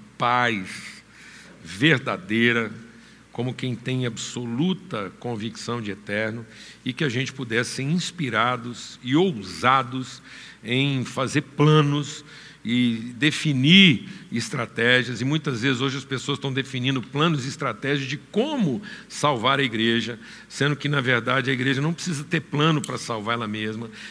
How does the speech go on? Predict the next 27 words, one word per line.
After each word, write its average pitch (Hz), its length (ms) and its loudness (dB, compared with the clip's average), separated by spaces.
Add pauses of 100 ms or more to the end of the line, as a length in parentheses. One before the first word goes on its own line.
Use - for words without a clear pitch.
nem 135 200 2
estratégia 131 760 2
para 113 160 -8
defender 110 440 -4
a 107 60 0
si 104 140 -8
própria. 107 540 -4 (300)
A 113 80 -10
igreja 117 320 -2
tinha 127 180 -6
que - 60 -14
ocupar 113 340 -8
todo 156 240 -4
o 165 60 -4
seu, 147 300 -4 (200)
o 127 100 -6
seu 135 240 -6
potencial 147 840 -2
de 123 80 -6
planejamento 117 960 -8 (320)
e 120 100 0
a 131 60 4
sua 143 220 -2
criatividade 131 880 2
para 110 100 -8
estabelecer 113 500 -6
estratégias, 107 760 -8